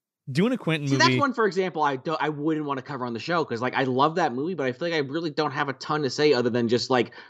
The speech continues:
Speaker 2: reading the Wikipedia and be like, "Then this happens," and then, like, I mean, I, we can make jokes, we're funny, good people, but I
Speaker 1: Mm.
Speaker 2: feel like I'd be forcing that, like, nobody's business,
Speaker 1: We can
Speaker 2: man.
Speaker 1: make it work, but I'd rather expose everybody to something that they haven't seen or, like,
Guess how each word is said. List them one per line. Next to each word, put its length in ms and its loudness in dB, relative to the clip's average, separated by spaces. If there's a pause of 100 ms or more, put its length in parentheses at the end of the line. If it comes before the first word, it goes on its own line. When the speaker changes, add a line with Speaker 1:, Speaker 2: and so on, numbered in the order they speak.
Speaker 2:
reading 280 6
the 100 6
Wikipedia 760 2
and 80 -2
be 60 2
like, 180 0
"Then 240 4
this 240 2
happens," 460 -4
and 160 -4
then, 200 -2
like, 200 -8 (100)
I 80 0
mean, 160 -2
I, 80 4
we 160 -4
can 80 -2
make 180 0
jokes, 240 -2
we're 100 -12
funny, 260 -6
good 260 -14
people, 440 -16
but 240 -8 (340)
I 80 2
Speaker 1:
Mm. 60 -8
Speaker 2:
feel 100 6
like 100 8
I'd 100 0
be 60 -6
forcing 520 -8
that, 140 -10
like, 140 -14 (320)
nobody's 340 -4
business, 480 -8
Speaker 1:
We 140 -4
can 100 -8
Speaker 2:
man. 80 0
Speaker 1:
make 140 0
it 80 -4
work, 440 2
but 220 0
I'd 240 -2
rather 420 0
expose 1040 -2
everybody 440 0
to 80 -4
something 340 -6
that 140 -8
they 100 -4
haven't 300 -4
seen 400 -6
or, 180 -2
like, 340 -2